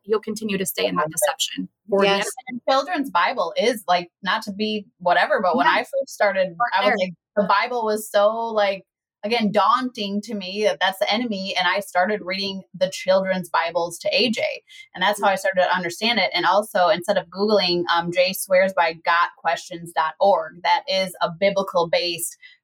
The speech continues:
Speaker 3: Google, basically. So, like, if you're looking for some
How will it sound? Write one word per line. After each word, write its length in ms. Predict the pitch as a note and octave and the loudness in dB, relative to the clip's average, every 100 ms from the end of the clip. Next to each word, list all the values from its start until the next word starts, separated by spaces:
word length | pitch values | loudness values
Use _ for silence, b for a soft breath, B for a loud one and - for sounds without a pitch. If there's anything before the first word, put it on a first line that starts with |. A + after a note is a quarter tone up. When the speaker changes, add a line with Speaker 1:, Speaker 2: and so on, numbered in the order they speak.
| _ | _
Speaker 3:
Google, 420 | A3+ A#3 F#3 F#3+ F3 | 2 4 4 2 0
basically. 520 | F#3 F3 F3 F3+ F3 | 0 -2 -2 -2 -2
So, 480 | - E3+ E3+ - _ - | 2 2 2 -2 _ 0
like, 240 | F3 E3+ | 0 0
if 120 | E3+ F3 | -6 0
you're 320 | E3+ E3+ D3+ F#3 | 0 0 -4 0
looking 460 | F#3 F3 F3 E3 - | 0 2 -4 -4 2
for 300 | F#3+ F3 F3 | 4 4 0
some 380 | - F3 E3 | -6 -6 -6